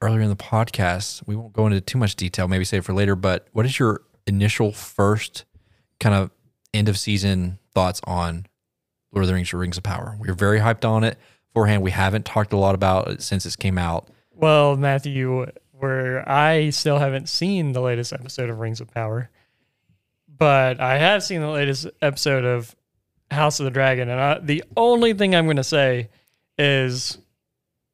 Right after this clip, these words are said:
Speaker 2: where I, you know, we, we, we're playing Game of Thrones, we're watching Game of Thrones, I'm reading Game of Thrones. It's Game of Thrones or nothing right now for me.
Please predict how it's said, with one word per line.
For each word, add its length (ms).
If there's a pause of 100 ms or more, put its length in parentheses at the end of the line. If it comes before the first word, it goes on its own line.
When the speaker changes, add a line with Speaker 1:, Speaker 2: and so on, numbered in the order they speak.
(120)
Speaker 2:
where 380
I, 180 (240)
you 120
know, 160
we, 200
we, 320 (160)
we're 100
playing 380
Game 200
of 100
Thrones, 320
we're 80
watching 460
Game 200
of 120
Thrones, 400
I'm 200
reading 420
Game 220
of 120
Thrones. 280
It's 160
Game 400
of 140
Thrones 360
or 60
nothing 460
right 220
now 160
for 140
me. 260